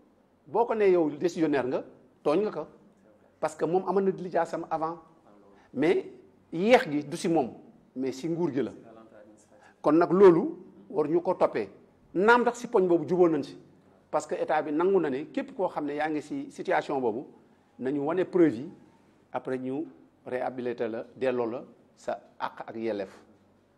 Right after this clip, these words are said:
Li si des mooy tey ab décisionnaire, boo demee retraite, ndax li ñuy cotiser ñoom, ipres lay dem, demut Fonds national de retraite.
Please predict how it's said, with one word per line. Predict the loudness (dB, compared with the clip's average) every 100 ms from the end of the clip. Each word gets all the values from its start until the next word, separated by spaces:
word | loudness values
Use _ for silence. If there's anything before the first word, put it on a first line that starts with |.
| _ _ _ _ _
Li | -4 -2
si | 4
des | 4 4 -6 -16
mooy | -8 -2 -2 -4 -6
tey | 0 0 0
ab | -4
décisionnaire, | -6 -6 -4 -2 -2 -6 -16 -20 _ _ _ -8
boo | -4 0
demee | 2 2
retraite, | 0 -6 -8 -12 -20 -20 _ _ _ _ _ -10
ndax | -8
li | -2 0
ñuy | 0
cotiser | 0 -2 -2 -2
ñoom, | -2 -6 -12 -20 _ _ _ _ _ _ _ _ _ -6
ipres | 0 0 0
lay | -2 -2
dem, | -4 -10 -20 _ _ _ _ _ _ _ _ -8
demut | -2 0 -2
Fonds | -2 0 0 -2 -14 -20 _ _ _ _ _ _ _ -10
national | -8 -6 -6 -4
de | -6
retraite. | -6 -8